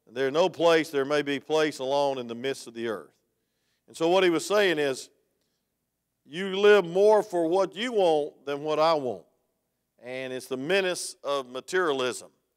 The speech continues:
I looked up some other stati-, statistics this afternoon, and, uh, I, it blows my mind if I had one.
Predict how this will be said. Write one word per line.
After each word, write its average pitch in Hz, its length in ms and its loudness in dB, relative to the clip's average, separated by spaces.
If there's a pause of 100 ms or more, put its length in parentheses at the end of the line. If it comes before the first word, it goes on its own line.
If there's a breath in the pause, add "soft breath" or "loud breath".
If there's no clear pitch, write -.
(500)
I 117 80 -8
looked 139 220 -2
up 147 160 0
some 127 160 -8
other 143 240 0
stati-, - 920 -8
statistics 131 720 -8
this 135 220 -6
afternoon, 135 540 -4 (420)
and, 120 260 -8
uh, 120 200 -2
I, 123 120 -4 (120)
it 120 120 -8
blows 139 380 0
my 135 280 0
mind 127 520 -4 (360)
if 107 160 -12
I 123 140 2
had 131 240 -2
one. 120 380 -6